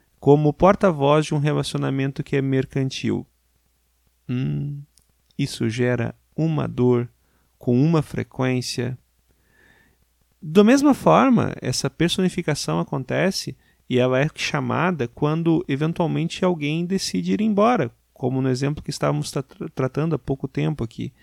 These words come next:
Essa pessoa vai pedir para falar com um chefe que pode ter, provavelmente, com ele uma relação social. Entretanto,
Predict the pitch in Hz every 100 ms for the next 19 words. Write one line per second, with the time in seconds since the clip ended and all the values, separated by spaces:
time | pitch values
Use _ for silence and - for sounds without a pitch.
0 | - - - - _ 143 - 160 165 -
1 | 180 196 185 202 214 170 170 226 - -
2 | 180 135 120 - 147 175 - 170 220 -
3 | 139 - - - 156 180 214 143 117 -
4 | 147 - _ _ _ 135 151 151 135 120
5 | 127 147 - - 120 123 151 170 165 170
6 | 165 - 170 - 190 - 180 156 147 -
7 | _ - - _ _ _ 170 185 196 -
8 | 202 254 247 123